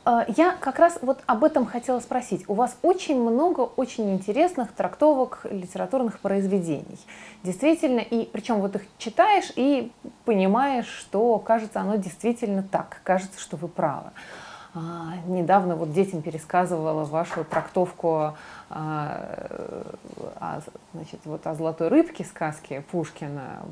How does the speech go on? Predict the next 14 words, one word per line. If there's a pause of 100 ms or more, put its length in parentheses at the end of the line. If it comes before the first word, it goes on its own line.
в-,
о
том,
что
это
про
любовь,
а
не
про
жадность
и
скупость. (1120)
Когда